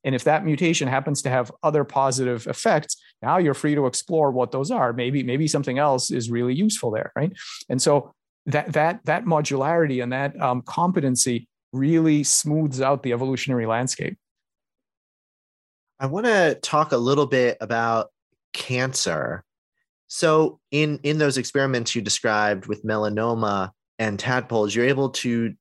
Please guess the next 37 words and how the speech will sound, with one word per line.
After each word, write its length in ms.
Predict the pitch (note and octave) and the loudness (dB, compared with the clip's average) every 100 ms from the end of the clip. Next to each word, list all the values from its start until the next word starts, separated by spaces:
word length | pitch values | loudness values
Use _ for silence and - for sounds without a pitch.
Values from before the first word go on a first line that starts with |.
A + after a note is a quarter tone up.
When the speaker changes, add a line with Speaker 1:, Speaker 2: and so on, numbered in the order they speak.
| - | -2
Speaker 2:
uh, 140 | G#2 | -2
or 140 | - G2+ | -2 -4
frogs, 600 | - C3 C3+ F3 F3+ - - _ _ | -2 2 2 2 -4 -14 -20 _ _
I 40 | |
forget 220 | C#3+ D3 | 0 0
what, 180 | B2 - - | 2 -2 0
what 220 | A#2+ - | -4 0
organism 480 | B2+ A#2+ A2 G#2 G2+ | 0 0 -2 -2 -4
it 80 | G2+ | -2
was, 220 | G2+ F#2+ | -2 0
but 100 | A#2+ | 0
you're 80 | C3+ | 2
able 280 | F#3 F#3 | 2 2
to 180 | D3 C3+ | 0 -2
detect 440 | A2+ G#2+ - F3+ F#3+ | -4 -6 -4 -4 -4
the 60 | |
cancer 560 | F#3 D#3+ D3 - D#3 D3+ | -4 -2 0 0 2 2
before 640 | D3+ - - - D#3 E3+ | -2 -8 -6 -2 0 2
it's 220 | D#3+ D#3+ | 0 -2
spread 580 | - - A#2+ A#2 C3+ G#3+ - _ _ _ _ _ | -6 0 2 2 0 -2 -10 _ _ _ _ _
by 240 | B2 A#2 A2 | -2 0 -2
noting 440 | A#2+ A#2+ B2 B2 | 0 0 0 -2
how 200 | A#2+ A#2+ | -2 -2
it, 80 | A2+ - | -2 -4
how 240 | - A2+ | -4 0
a 80 | A2 | 0
cell 340 | - - A#2 A2 | -2 0 0 0
will 120 | G2+ | -2
separate 460 | - G#2+ A#2+ A2 | -4 0 0 0
from 180 | - G#2+ | -4 -6
its 160 | G2 - | -6 -4
neighbors. 420 | A2 C#3 E3 F3+ - | -2 0 -2 -4 -4
And 120 | B2 | -2
then 80 | A#2 | -2
you're 200 | A#2 - | -2 0
also 400 | C3 D3+ D3+ C3 | 0 2 0 0
able, 540 | B2+ A#2 B2 A#2 A#2 | 0 0 2 0 -2